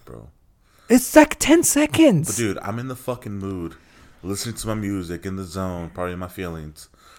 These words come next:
Speaker 1: and boom, oh, uh, erectile dysfunction pills, fucking.
Speaker 2: So you listen to music through YouTube?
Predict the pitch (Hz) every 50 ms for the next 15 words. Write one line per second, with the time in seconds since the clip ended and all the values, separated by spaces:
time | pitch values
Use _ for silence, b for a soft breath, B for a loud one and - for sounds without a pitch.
0 | _ _ _ - 87 82 95 95 92 85 80 78 76 _ _ _ _ _ _ -
1 | 95 101 90 85 76 73 57 73 80 78 73 76 73 82 90 - - - - 98
2 | 98 95 95 95 90 _ _ - 85 - - - 104 113 - - 80 73 76 78
3 | 76 - - 78 76 71 69 69 69 - - 82 80 - - 78 73 78 78 80
4 | - - - - 226 226 208 190 208 185 - 226 220 196 175 175 175 180 175 202
5 | 190 - - 165 156 151 147 151 156 - 208 220 220 214